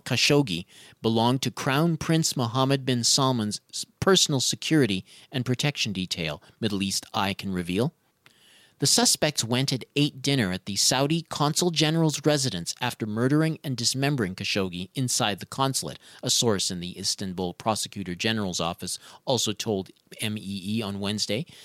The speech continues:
as Turkish police finally gained access to the building on Wednesday. Most of them are high-ranking officers who accompanied the Crown Prince on diplomatic visits to the U K and France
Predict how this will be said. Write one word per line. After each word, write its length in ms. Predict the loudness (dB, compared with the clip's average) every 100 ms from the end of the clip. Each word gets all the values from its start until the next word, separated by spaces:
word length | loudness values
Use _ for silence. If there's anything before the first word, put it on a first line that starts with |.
| -16 -4
as 240 | -2 -2
Turkish 480 | 0 0 2 0 0
police 440 | 0 2 2 -2 -6
finally 460 | -2 0 2 0
gained 300 | 2 0 0 -2
access 420 | -4 -2 -4 -4
to 100 | -8
the 100 | -10
building 300 | -8 -8 -8
on 180 | -6 -2
Wednesday. 480 | 0 0 -2 -8 -14 _ _ -20 -20 -20 -14 0
Most 320 | 4 6 4
of 120 | 2
them 180 | 0 -8 -4
are 140 | -2
high-ranking 680 | -2 0 2 4 2 2 0
officers 600 | 0 0 -2 -2 -2 -2
who 200 | -2 -4 -8
accompanied 580 | -12 -2 -2 0 0 0
the 60 | -4
Crown 340 | -2 0 0
Prince 320 | -2 -4 -4 -4
on 200 | -6 -4
diplomatic 520 | -6 -2 0 2 0
visits 460 | 2 0 0 -2 -4
to 200 | -2 -2
the 80 | 0
U 160 | -2 -4
K 360 | -2 -4 -4 -4
and 160 | -6
France 520 | -2 -2 -2 -4 -8